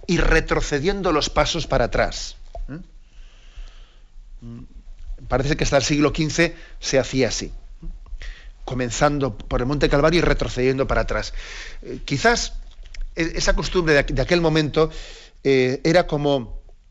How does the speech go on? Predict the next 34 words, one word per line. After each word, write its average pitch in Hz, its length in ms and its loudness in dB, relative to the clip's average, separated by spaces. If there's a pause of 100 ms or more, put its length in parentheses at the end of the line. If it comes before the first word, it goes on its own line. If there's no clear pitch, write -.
(920)
ponerse 180 360 2
en 165 80 2
le-, 135 300 -2
en 139 160 -4
la, 135 160 2
en 135 140 -2
la 135 100 2
mente 160 300 0
de 160 100 0
María, 147 540 2
ponerse 156 300 -4
en 147 60 0
el 135 60 -4
corazón 139 460 0
de 147 100 0
María 139 420 4 (420)
y 131 100 0
hacer 180 260 2
como 165 200 2
un, 180 240 -2
eh, 143 260 4 (160)
recorrer, 147 460 4
una 185 180 2
mirada 180 260 4
retrospectiva, 151 880 0
¿no? 165 140 -8 (560)
Echar 196 220 2
los 180 120 2
man-, 170 220 2
los 139 160 -4
pasos 165 320 0
para 170 200 2
atrás 151 360 0 (720)
y, 139 320 0